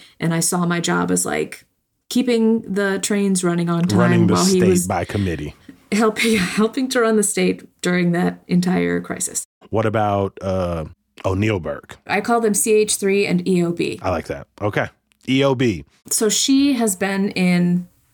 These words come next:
Speaker 1: the courtroom essentially her entire career. She also started off as an assistant state's attorney, um, stayed there for several years,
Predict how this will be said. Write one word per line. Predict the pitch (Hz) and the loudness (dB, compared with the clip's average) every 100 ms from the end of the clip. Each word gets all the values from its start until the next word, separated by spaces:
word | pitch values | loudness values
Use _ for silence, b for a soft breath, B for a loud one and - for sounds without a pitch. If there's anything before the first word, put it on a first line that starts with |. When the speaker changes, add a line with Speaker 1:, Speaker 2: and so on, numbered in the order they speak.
| _ | _
Speaker 1:
the | - | -6
courtroom | 180 190 185 202 202 | -2 0 2 2 2
essentially | 185 185 180 180 | 0 0 0 2
her | 170 | 2
entire | 165 175 170 165 | 0 -4 -4 -4
career. | 170 170 165 214 277 B B B B | -4 -2 0 0 -2 B B B B
She | - 185 | -4 -2
also | 170 - | -2 -2
started | 185 196 190 | -2 -2 0
off | 185 185 | 0 -2
as | 185 | 0
an | 180 | 2
assistant | 180 185 190 | 2 0 -2
state's | 180 180 180 | -2 -2 -4
attorney, | 175 180 180 175 175 B B B B | -4 -2 0 0 -4 B B B B
um, | - 165 160 | -6 -4 -4
stayed | - 190 | -2 0
there | 185 | 0
for | 180 185 | 0 -2
several | 190 175 175 | -2 0 2
years, | 170 170 175 - | 2 2 0 -2